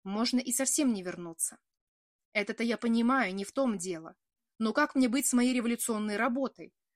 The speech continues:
Вы сами, по-видимому, социал-демократ и поймёте моё затруднение. Выбирайте.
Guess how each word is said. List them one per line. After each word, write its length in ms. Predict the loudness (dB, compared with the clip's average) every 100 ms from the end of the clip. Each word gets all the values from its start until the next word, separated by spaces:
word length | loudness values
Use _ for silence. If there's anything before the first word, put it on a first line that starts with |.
| -10
Вы 160 | -2 0
сами, 340 | 2 2 0
по-видимому, 580 | -2 -4 -2 -4 -4 -2
социал-демократ 920 | -4 -2 -2 0 -2 -4 -4 -4 -4
и 80 | -6
поймёте 480 | -4 -2 -2 -2 0
моё 220 | 2 0
затруднение. 760 | -2 -6 -6 -6 -6 -8 -12 -16 _ _ _ _ _ -12
Выбирайте. 760 | -2 0 2 2 0 -4 -10